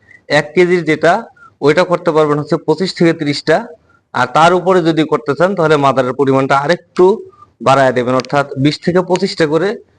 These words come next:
আপনার স্পন তৈরি করতে পারবেন। তো এই হলো, আহ,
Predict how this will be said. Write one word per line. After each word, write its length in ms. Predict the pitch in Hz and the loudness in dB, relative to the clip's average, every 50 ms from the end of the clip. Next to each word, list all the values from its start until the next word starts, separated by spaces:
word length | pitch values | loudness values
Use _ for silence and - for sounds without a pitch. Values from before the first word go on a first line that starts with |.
| _ _ _ | _ _ _
আপনার 540 | - 120 - 123 127 127 117 - - - 135 | -10 -4 -2 0 0 0 -2 -4 -6 -6 -8
স্পন 300 | - - - 135 135 131 | -6 -2 -2 -2 -2 0
তৈরি 220 | 135 165 156 156 | 0 0 0 0
করতে 240 | 139 143 - - 120 | -2 -2 -2 -2 -2
পারবেন। 300 | 104 107 98 85 95 95 - - _ _ _ _ _ _ _ _ _ _ _ _ _ _ _ _ _ _ _ _ _ _ _ _ _ _ _ _ _ _ _ _ _ _ _ _ _ _ _ _ _ _ _ | -2 -2 -2 -4 -8 -10 -12 -14 _ _ _ _ _ _ _ _ _ _ _ _ _ _ _ _ _ _ _ _ _ _ _ _ _ _ _ _ _ _ _ _ _ _ _ _ _ _ _ _ _ _ _
তো 120 | 139 139 151 | -2 -2 0
এই 260 | 147 147 160 160 165 | 0 0 0 0 2
হলো, 480 | 175 185 180 185 185 190 180 - - - | 2 2 4 4 4 4 2 0 -6 -6
আহ, 320 | 151 135 135 135 135 139 | -2 0 2 2 2 0